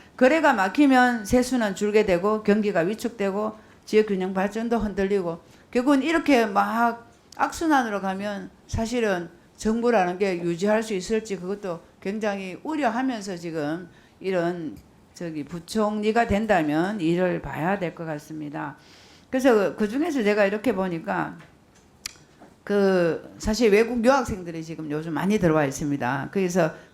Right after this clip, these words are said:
그 사람들이 하는 얘기를 이렇게 눈여겨보면서 조사를 해보니까 국토교통부가 지금 최근 이천이십이 년부터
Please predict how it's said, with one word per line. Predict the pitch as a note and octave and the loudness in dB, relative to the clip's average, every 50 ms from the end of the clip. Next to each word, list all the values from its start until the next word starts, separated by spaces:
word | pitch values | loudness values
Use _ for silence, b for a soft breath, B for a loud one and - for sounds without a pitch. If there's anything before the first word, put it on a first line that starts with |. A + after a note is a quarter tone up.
| _ - | _ 0
그 | G3 G3 F#3+ | 2 2 4
사람들이 | G#3 C4+ C4+ C#4 C#4 C#4 C4+ D4 C#4 | 4 4 4 4 4 2 2 2 2
하는 | C4 B3 A#3+ A#3 G3+ | 2 2 0 0 0
얘기를 | F3 F3+ F#3 F#3 G#3+ G3 F#3+ | 0 -2 -2 -2 -2 -2 -2
이렇게 | F3+ F3 - - - _ _ _ _ _ _ - - _ - _ _ _ | -2 -2 -6 -12 -18 _ _ _ _ _ _ -20 -20 _ -20 _ _ _
눈여겨보면서 | - A3+ B3 B3+ B3+ B3 B3 A#3 G3+ A#3+ - G#3+ A3+ G#3+ G3+ G3 F#3+ G3 F3 - B B B B _ | 4 6 8 8 8 8 6 4 4 2 2 2 2 0 -2 -4 -4 -4 -6 -6 B B B B _
조사를 | - - E3+ F3 - D#4 D4 C4+ | -8 -8 -2 0 2 2 2 2
해보니까 | A3 G3 G3 G3 F#3+ F3 E3+ - F3 E3+ F3 B B B B _ | 0 0 -2 -2 -4 -2 -2 -2 -2 -2 -2 B B B B _
국토교통부가 | - C#4 C4+ - D#4 D4+ D4+ A#3+ G3+ F#3+ - C#4+ D4+ D#4 C4+ A#3+ G3 F#3+ F#3 | -6 -4 0 4 4 4 4 4 2 4 6 6 6 6 6 4 4 4 2
지금 | F3+ F#3 F3+ F3+ F3+ | 2 -2 -6 -8 -6
최근 | - - B3+ A3+ A3+ A3+ G#3+ | -4 -2 0 2 2 2 2
이천이십이 | F#3+ G3+ G3+ - C4+ B3 A3+ A#3+ A3+ - B3+ A3 A#3 A#3+ | 0 -2 -4 -4 -4 -2 -2 -4 -4 -6 -6 -4 -4 -4
년부터 | A#3+ A#3+ A#3+ G#3+ G3 F#3+ G3 F#3 D#3+ D3 D#3 E3 F3+ B | -4 -4 -4 -6 -8 -8 -4 0 0 2 2 0 -2 B